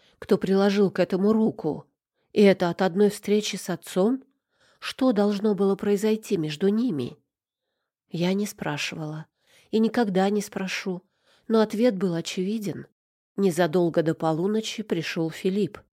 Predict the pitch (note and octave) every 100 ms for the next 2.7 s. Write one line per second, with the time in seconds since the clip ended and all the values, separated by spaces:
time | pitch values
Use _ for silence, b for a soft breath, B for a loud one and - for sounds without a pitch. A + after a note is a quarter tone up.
0 | _ F#3 F#3 F3+ F#3+ - G3+ E3 D#3 D#3+
1 | E3 G#3 G3 D#3+ E3+ - F3+ F3+ E3 D#3
2 | E3+ F#3 G#3+ G#3 G3+ G3+